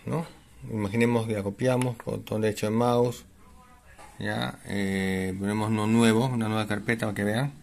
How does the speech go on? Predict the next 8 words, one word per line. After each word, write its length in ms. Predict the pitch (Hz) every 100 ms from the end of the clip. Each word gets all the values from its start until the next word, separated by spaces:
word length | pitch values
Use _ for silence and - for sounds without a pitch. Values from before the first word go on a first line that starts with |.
| - - - -
Ya, 260 | 107 110 -
enter, 520 | 113 113 117 117 139 -
enter 480 | 117 117 117 139 147 -
y 180 | 113
control 340 | 101 107 101 101
B 80 | 98
chica. 360 | 92 - 90 - - - - - - - - - - -
Ya, 100 | 127